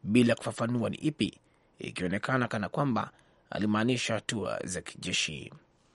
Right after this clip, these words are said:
Mnaendelea kusikiliza habari za dunia kutoka idhaa ya Kiswahili ya Sauti ya Amerika, ikitangaza kutoka hapa Washington D C kupitia one oh seven point five F M Nairobi, Kenya,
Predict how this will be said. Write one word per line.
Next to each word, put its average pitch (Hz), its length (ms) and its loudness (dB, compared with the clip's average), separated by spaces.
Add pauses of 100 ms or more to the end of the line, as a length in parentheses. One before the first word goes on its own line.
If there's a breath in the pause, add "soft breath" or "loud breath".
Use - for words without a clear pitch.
(480 loud breath)
Mnaendelea 127 420 8
kusikiliza 120 600 4
habari 110 580 0
za 104 100 0
dunia 135 340 2
kutoka 123 240 -2
idhaa 104 340 -4
ya 87 120 -6
Kiswahili 101 480 -4
ya 95 80 -4
Sauti - 360 -6
ya 73 60 -6
Amerika, 117 420 2 (400 loud breath)
ikitangaza 147 600 2
kutoka - 180 -4
hapa 107 260 -4
Washington 120 640 0
D 123 120 2
C 139 400 2
kupitia 135 720 0 (400 loud breath)
one 143 180 6
oh 151 40 4
seven 147 340 4
point 85 260 -6
five 113 200 0
F 95 180 -4
M 165 260 4 (120)
Nairobi, 107 380 -2
Kenya, 143 440 4